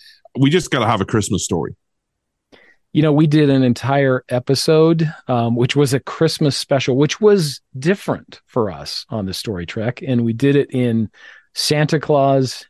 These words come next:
Speaker 2: Indiana. <laughs> So it was one time where it wasn't random.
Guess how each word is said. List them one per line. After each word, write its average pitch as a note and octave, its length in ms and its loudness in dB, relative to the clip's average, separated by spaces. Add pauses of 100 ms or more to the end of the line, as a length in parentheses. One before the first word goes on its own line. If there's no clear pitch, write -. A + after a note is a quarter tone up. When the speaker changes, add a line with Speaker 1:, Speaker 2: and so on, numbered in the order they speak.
Speaker 2:
Indiana. F#2+ 760 -4
<laughs> - 100 -20
So - 680 -6
it F3 480 0
was D3 180 2
one D3+ 220 2
time C3+ 520 0
where B2+ 400 0
it C#3+ 160 0
wasn't D#3+ 320 2
random. B2 460 -2